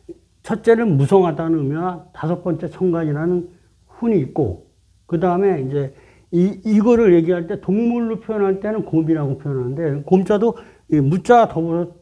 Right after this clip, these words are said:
같이 설명을 해드릴 테니까 일단은 곰자부터 해놓고 나서 이제 무자에 연결되는 글자들을 하겠습니다.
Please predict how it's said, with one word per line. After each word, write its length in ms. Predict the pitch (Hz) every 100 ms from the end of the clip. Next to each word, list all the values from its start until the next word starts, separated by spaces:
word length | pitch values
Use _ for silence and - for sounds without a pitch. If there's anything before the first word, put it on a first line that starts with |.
| 135 135
같이 320 | 147 - 185
설명을 460 | 185 180 165 160
해드릴 220 | 156 131 151
테니까 260 | 143 147
일단은 400 | 143 185 196 208 - - -
곰자부터 640 | 208 262 262 180 - 185
해놓고 360 | 180 185 185 165
나서 320 | 135 131 160
이제 140 | 131
무자에 580 | 135 151 160 180 165 170
연결되는 540 | 131 151 151 131 135 110
글자들을 640 | 110 110 104 101 101 95 _ _ _ _ _
하겠습니다. 520 | - 156 - 104 90